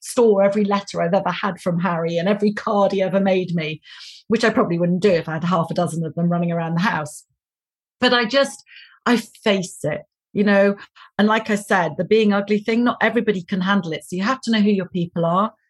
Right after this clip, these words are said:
who are you gonna talk to, who's not gonna be scared by this, and what do you need? Like, really, what do you need? And there's been times outside of those three days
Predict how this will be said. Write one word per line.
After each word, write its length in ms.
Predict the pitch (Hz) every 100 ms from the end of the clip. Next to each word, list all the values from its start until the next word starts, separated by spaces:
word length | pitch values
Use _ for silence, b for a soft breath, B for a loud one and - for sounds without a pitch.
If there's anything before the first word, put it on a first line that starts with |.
| -
who 100 | 190
are 40 |
you 120 | 240
gonna 180 | 233 220
talk 320 | 208 185 170 -
to, 300 | 170 165 175 b b
who's 220 | 190 208
not 140 | 233 -
gonna 120 | 226
be 60 |
scared 380 | 208 - 180 170
by 140 | 165 156
this, 360 | 160 160 - - B B
and 140 | 170
what 180 | 202 247
do 100 | 311
you 300 | 294 254 247
need? 540 | 214 208 185 165 - - _ _ _ -
Like, 220 | 196 -
really, 360 | 202 202 269 214
what 400 | 175 190 247 208
do 80 | 226
you 180 | 202 202
need? 460 | 190 175 156 147 - B B B
And 240 | 233 233 262
there's 120 | -
been 200 | 302 285
times 320 | 254 294 262 - 247
outside 640 | 277 208 - 277 311 262
of 100 | -
those 240 | 202 180
three 240 | - - 185
days 560 | 180 160 - 160 -